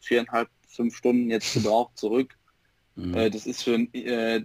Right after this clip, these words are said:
Speaker 1: Turnier, was halt auf deutschem Boden sogar noch stattfindet, relativ lang. Aber ich, darüber mache ich mir tatsächlich gar keine Sorgen. Ich nehme die Anreise in Kauf dafür, dass ich halt auch bei diesem professionellen Dart mitspielen darf.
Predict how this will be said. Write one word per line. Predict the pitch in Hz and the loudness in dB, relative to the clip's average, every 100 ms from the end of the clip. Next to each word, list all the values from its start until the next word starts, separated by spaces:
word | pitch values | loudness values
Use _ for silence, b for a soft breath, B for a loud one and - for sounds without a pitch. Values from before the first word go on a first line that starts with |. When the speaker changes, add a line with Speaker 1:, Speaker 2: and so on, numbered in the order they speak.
| - | -6
Speaker 1:
Turnier, | - 117 131 | -2 2 4
was | 120 117 | 2 -2
halt | 117 113 - | -4 -4 -4
auf | 120 131 | -2 -2
deutschem | - 127 123 123 | -2 -2 -2 -4
Boden | 113 131 127 | -2 -2 -2
sogar | 110 110 | -2 -4
noch | 110 | -6
stattfindet, | - - - 113 113 110 | -8 -8 -6 -6 -4 0
relativ | 113 110 - - | 0 0 -6 -4
lang. | - 113 127 - | 0 0 -2 -6
Aber | 107 104 104 - - _ - 107 _ | -2 0 -2 -6 -20 _ -20 -20 _
ich, | - 123 - - | -10 -10 -10 -18
darüber | - 123 131 139 | -4 0 2 2
mache | 135 127 | 2 0
ich | 123 | -4
mir | 127 127 123 | -8 -8 -10
tatsächlich | _ 117 107 | _ -20 -6
gar | 120 123 | -4 -2
keine | 131 127 | -2 -4
Sorgen. | 113 120 127 123 123 | -2 -2 -2 -4 -8
Ich | - | -8
nehme | 123 123 | -4 -4
die | 117 113 113 | -4 -4 -2
Anreise | 120 117 113 110 | -2 0 0 -2
in | |
Kauf | 104 117 135 147 - | -4 0 0 0 -4
dafür, | 117 - 120 | -6 -4 -4
dass | 117 | -2
ich | 117 | -2
halt | 120 113 | -2 0
auch | 120 120 - _ | 0 -2 -4 _
bei | 113 | -4
diesem | 113 117 113 | -4 -6 -8
professionellen | - 113 117 117 113 113 120 120 | -8 -6 -4 0 2 4 4 4
Dart | 110 110 | 4 2
mitspielen | 127 - - 101 98 | 0 -4 -10 -10 -8
darf. | 98 | -10